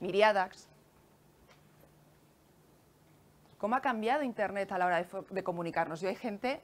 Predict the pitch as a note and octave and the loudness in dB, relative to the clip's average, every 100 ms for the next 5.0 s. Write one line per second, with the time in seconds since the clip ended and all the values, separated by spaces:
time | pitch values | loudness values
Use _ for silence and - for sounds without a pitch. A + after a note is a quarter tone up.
0 | - F#3+ G#3+ G#3+ C4+ C4 B3 G#3+ A3 C4 | -10 -6 -4 -2 -4 -4 -6 -4 -4 -4
1 | A#3 A3+ G#3 F#3+ G3+ G3+ C4+ C#4+ G3 - | -6 -6 -8 -8 -10 -6 -4 -2 -2 -2
2 | F3 D#3 D#3+ E3+ D#3 - C4 B3 F3+ - | -6 -4 -4 -4 -8 -4 -2 -2 -2 -4
3 | G3 F3 E3+ D#3+ - - G#3 B3+ D#4+ C4+ | -6 -4 -6 -6 -8 0 4 4 4 -2
4 | G3+ F3 E3+ D#3+ D#3 D#3 C#3 - B2+ | -4 -4 -6 -8 -10 -8 -10 -8 -10